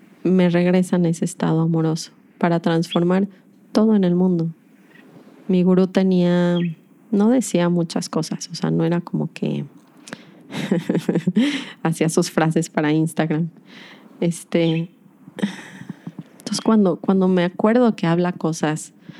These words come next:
le pongo mucha atención porque tienen mucha profundidad sus palabras. Y literal decía, "No hay nada más poderoso que el amor, es más fuerte que la electricidad".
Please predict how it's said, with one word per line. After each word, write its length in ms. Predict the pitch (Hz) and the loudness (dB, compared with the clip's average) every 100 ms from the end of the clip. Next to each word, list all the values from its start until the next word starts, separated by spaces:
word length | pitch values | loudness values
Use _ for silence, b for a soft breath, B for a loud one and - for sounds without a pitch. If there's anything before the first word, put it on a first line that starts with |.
| B B B B B B - | B B B B B B -2
le 100 | 208 | 0
pongo 280 | 214 208 214 | 2 4 4
mucha 280 | 202 - | 2 2
atención 640 | 185 170 160 160 180 175 160 | 0 0 0 0 2 2 0
porque 720 | 160 160 - 151 156 156 160 | -2 -4 -2 -2 0 -2 -2
tienen 280 | - 180 180 | 0 2 4
mucha 240 | 180 190 | 2 0
profundidad 640 | 185 170 - 156 151 160 165 | 0 0 0 0 2 0 -2
sus 160 | 165 | -4
palabras. 680 | - 135 123 131 160 - - - - - - - - - - - - - - - B B B B B _ - | -4 -2 -2 -2 -6 -8 -14 -18 -20 -20 -20 -20 -20 -20 -20 -20 -20 -20 -20 -20 B B B B B _ -2
Y 260 | 180 165 | 2 4
literal 420 | 165 175 185 185 190 | 4 4 2 4 4
decía, 580 | 190 - 190 185 175 - _ _ _ _ _ - | 2 2 4 4 0 -6 _ _ _ _ _ 0
"No 140 | 185 | 4
hay 120 | 185 | 6
nada 280 | 202 202 190 | 6 6 6
más 220 | 190 180 | 4 2
poderoso 560 | - 175 170 160 160 170 | 2 4 4 2 2 0
que 120 | - | 0
el 60 | 160 | 0
amor, 280 | 165 214 190 | 2 2 2
es 160 | 165 | 0
más 160 | 165 170 | 0 0
fuerte 260 | 185 170 | -2 -2
que 120 | 180 165 | -2 0
la 100 | 151 | 0
electricidad". 720 | 151 - 156 - 156 160 | -2 -2 -4 -2 0 0